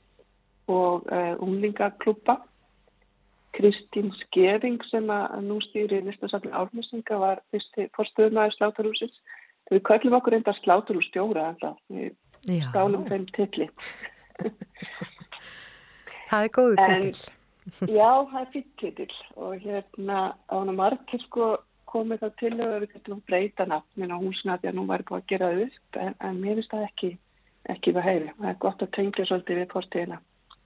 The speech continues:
Speaker 2: Já. Og hvernig, eh, bre-, hvernig var að breyta sláturhúsi í, í menningarmiðstöð? Eh, er þetta gott rými fyrir, eh,
Speaker 1: Já.
Speaker 2: ýmsa menningarstarfsemi?
Speaker 1: Já,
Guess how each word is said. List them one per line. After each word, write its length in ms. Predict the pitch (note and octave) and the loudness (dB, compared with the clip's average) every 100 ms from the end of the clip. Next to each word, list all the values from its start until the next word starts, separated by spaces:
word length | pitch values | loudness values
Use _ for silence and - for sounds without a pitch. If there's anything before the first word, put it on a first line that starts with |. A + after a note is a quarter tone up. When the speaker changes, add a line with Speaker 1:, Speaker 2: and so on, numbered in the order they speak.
| - | -16
Speaker 2:
Já. 180 | - F3+ D3 _ _ _ - - - - - | -8 -6 -6 _ _ _ -20 -18 -14 -14 -10
Og 160 | - F#3+ | -10 -2
hvernig, 460 | G#3 G3+ G#3 G#3 G3+ - - | 2 2 2 2 0 -4 -10
eh, 440 | - - - F#3+ | -10 -8 -8 -10
bre-, 360 | F#3+ G#3 - - | -2 0 0 -4
hvernig 380 | - G#3+ G#3 G3+ | 0 0 2 4
var 160 | G#3 G#3 | 4 4
að 80 | G#3 | 4
breyta 380 | G#3 A3 - A3 | 2 2 2 2
sláturhúsi 640 | G#3 A3 G#3+ G#3+ A3 - A3 | 2 0 0 0 -2 0 2
í, 180 | A3 A3 | 2 -2
í 180 | - G#3+ G#3+ | -2 -4 -4
menningarmiðstöð? 1000 | - G#3+ A3+ A3 A3 A#3 - - A3 - - - | -2 0 0 0 0 0 -4 -2 -4 -4 -8 -2
Eh, 320 | G3+ G3 F#3+ F#3 - _ _ - - - _ _ - | 0 0 0 -6 -18 _ _ -20 -20 -20 _ _ 0
er 160 | G3 | 2
þetta 160 | G3+ G3+ | 2 2
gott 300 | A#3 - A#3 | 0 2 2
rými 300 | B3 B3+ G#3+ - - _ - | 4 2 -2 -8 -20 _ -6
fyrir, 340 | - A3 A3+ A3 | 0 2 2 2
eh, 220 | A3 G#3+ | 0 0
Speaker 1:
Já. 240 | G3+ F#3+ - | 6 8 8
Speaker 2:
ýmsa 320 | A3 - A3 | 4 2 2
menningarstarfsemi? 720 | A3 A#3 A#3+ - A#3+ G#3+ E3+ D#3 _ _ _ _ _ _ _ _ | 2 0 -2 -2 -2 0 -2 -4 _ _ _ _ _ _ _ _
Speaker 1:
Já, 240 | D3+ F#3 | 6 8